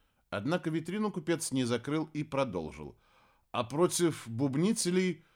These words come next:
хорошо помогают диадемы чистых мыслей».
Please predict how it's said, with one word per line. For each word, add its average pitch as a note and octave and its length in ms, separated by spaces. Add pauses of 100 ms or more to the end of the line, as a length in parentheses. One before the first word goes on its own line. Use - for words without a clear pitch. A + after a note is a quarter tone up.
(220)
хорошо D3 540
помогают E3+ 580 (560)
диадемы E3 760
чистых E3+ 600
мыслей». F2+ 580